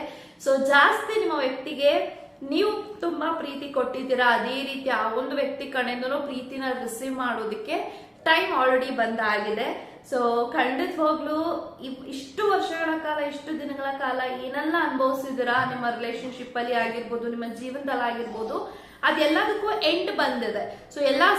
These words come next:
ಸಫರಿಂಗ್ಸ್ ಎಲ್ಲ ಆಚೆ ಹೋಗಿ ಖಂಡಿತವಾಗ್ಲೂ ನಿಮಗೆ ಸಿಗಬೇಕಾಗಿರುವಂತ ಪ್ರೀತಿ, ಸಂಬಂಧ and ಗೌರವ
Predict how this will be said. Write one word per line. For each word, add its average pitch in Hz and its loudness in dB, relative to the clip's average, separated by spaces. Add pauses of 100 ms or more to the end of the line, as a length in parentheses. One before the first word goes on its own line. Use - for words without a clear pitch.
ಸಫರಿಂಗ್ಸ್ 349 0
ಎಲ್ಲ 320 4
ಆಚೆ 294 2
ಹೋಗಿ 269 2
ಖಂಡಿತವಾಗ್ಲೂ 277 0
ನಿಮಗೆ 277 -2
ಸಿಗಬೇಕಾಗಿರುವಂತ 262 0
ಪ್ರೀತಿ, 254 -4
ಸಂಬಂಧ 240 -2 (760)
and 240 -2
ಗೌರವ 254 4